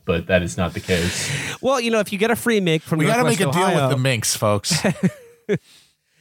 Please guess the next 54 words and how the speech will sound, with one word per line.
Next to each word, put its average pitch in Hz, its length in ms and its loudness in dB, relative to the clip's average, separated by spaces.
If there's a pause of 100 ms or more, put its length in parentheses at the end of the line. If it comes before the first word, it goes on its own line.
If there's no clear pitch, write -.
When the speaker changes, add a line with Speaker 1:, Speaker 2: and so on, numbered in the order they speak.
(260)
Speaker 2:
If, 190 140 2
well, 214 120 4
if 202 60 2
you 208 80 2
get 262 240 2
one 233 80 2
of 214 80 2
these 202 160 4
free 190 220 0
minks 151 320 2
that 151 100 0
are 143 60 2
wandering 139 340 4
around 131 260 0
Northwest 127 540 -4
Ohio 147 420 2
right 139 320 2
now, 139 360 4 (440)
um, 214 200 2
just 202 240 -4
sort 277 120 0
of 247 80 2
like, 214 360 2
uh, 180 380 0
just 175 180 2
wear 185 200 4
your 247 200 -2
boots 185 340 -8
around 165 240 6
the 165 120 4
house, 202 380 2
and 156 140 4
hopefully 170 300 2
the 151 100 2
mink 143 320 0
will 135 140 2
sort 135 180 -2
of 117 140 -4
run 131 160 0
over 131 340 2
your 123 160 4
shoes, 175 640 2 (300)
sort 139 180 -2
of 120 80 0
nuzzle 147 460 4
up 143 160 -2
against 156 340 -2
it, 151 140 2
and - 80 -6
you'll 139 120 4
get - 220 -4
some 131 140 -2
free 151 320 0
mink 127 240 0